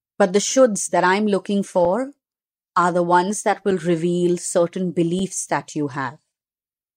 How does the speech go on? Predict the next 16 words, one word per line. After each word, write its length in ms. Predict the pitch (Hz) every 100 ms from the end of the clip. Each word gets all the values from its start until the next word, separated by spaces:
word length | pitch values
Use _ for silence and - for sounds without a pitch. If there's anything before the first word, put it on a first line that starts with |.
| _ _ _ -
For 180 | 196 196
example, 720 | 185 190 190 180 170 143 143 _ _ _ -
an 140 | 185
employee 560 | 214 185 196 190 202 220
should 320 | - 190 170
not 380 | 180 185 196 214
leave 480 | 190 196 190 143 147
before 400 | 160 175 165 156
his 200 | 160 156
boss. 720 | 156 143 - - - - _ _ _ _ _ _ _ _ _ _ _
Is 180 | 175 -
that 220 | 185 180
something 400 | - 190 180 180
you 140 | 170 165
believe 400 | 165 165 175 143
in? 240 | 143